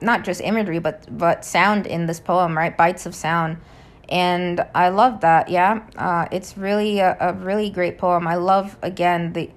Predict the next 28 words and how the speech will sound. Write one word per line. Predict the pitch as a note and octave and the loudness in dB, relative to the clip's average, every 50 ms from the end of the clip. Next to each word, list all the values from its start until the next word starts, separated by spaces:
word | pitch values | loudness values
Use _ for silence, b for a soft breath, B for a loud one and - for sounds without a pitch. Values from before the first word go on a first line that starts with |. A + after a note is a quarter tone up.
| B B B B B B - | B B B B B B -10
you | G3 | -2
know, | F#3 F3+ F3 E3+ | 0 2 2 0
"She | F3 - G3+ | 0 -4 -10
shows | - - G#3 G#3 G#3 G#3+ G#3 | -4 0 2 2 2 2 0
me | G3+ F#3 | -2 -2
a | F#3 | -2
prince | - - F#3+ F3 F3 E3+ E3 - | -2 -2 -2 -2 -2 -6 -8 -8
and | A2+ F3 F3 | -8 -8 -6
disappears." | E3+ F3+ F3+ E3 E3 - - F3+ F3 F3 E3 D3+ C3+ - | -6 -8 -8 -8 -12 -8 -6 -4 -4 -2 -4 -4 -6 -6
And | D3 E3 F3+ | -6 -6 -4
then, | F3 E3+ E3 - - | -4 -4 -6 -8 -8
you | - F3 | -8 -8
know, | E3 D3+ D#3 - B B B B B B B B | -6 -6 -8 -10 B B B B B B B B
the | - - F#3+ G#3 | -12 -4 -4 -4
continuing | G#3 - G#3+ G3 - - A#3+ A#3+ B3 A#3+ A3+ G3+ F#3+ F3+ E3 | -2 -2 -6 -6 -2 0 2 2 2 2 2 2 0 0 0
of | - E3+ F3+ E3+ F3 | 2 2 2 0 -2
the | F3 | -8
throwing | F3 - F#3 F3+ F#3+ G3 F#3+ | -6 -2 0 0 2 2 0
of | F3+ F3 | -4 -4
a | D#3+ | -6
coin, | - - F3+ F3+ F#3+ F#3 F3 | -4 -2 -2 0 0 -2 -2
it's | E3+ E3+ - - | -4 -6 -8 -6
just | - F3+ F#3 F#3 - | -6 -6 -6 -6 -8
really | F3+ F3 F3 F#3 F#3+ G3 G3 F#3 F3 E3+ | -10 -6 -2 -2 -2 0 0 -2 -2 -4
just | E3 D#3+ E3 E3+ - - E3+ | -4 -6 -6 -6 -6 -6 -4
a | D#3+ D#3+ D3+ - - - - - - - - - - - - | -2 -2 -2 -4 -6 -14 -20 -20 -20 -20 -20 -20 -20 -18 -16
really | E3+ F#3 F#3 G3 G3+ G#3 G3+ | -14 -8 -2 0 0 0 0
beautiful | G3+ - F3 F3 F3 F3+ F3 - F3 E3+ D#3+ | -2 -2 -2 -2 -2 -2 -2 -2 -2 -2 -2